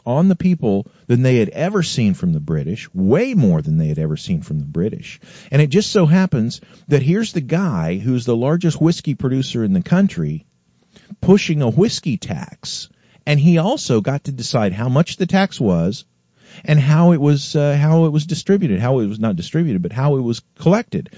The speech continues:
So he got to decide how his own whiskey company was taxed and how his competitors were taxed.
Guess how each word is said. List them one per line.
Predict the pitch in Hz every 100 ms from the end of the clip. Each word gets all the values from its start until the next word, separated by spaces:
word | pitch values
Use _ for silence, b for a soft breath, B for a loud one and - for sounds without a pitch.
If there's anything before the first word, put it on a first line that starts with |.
| B B
So | - 156
he | 196
got | 196 196
to | 170
decide | 151 135 190 180 143
how | 135 156
his | 147 185 196 175 -
own | 147 160 139
whiskey | 180 - 175
company | - 110 113 123 156 _ _ _
was | 151 170
taxed | - 165 170 - - - B B
and | 78 80
how | 92 80
his | 92 80
competitors | - 78 - 117 165 185 101 78
were | 78
taxed. | - - - - - -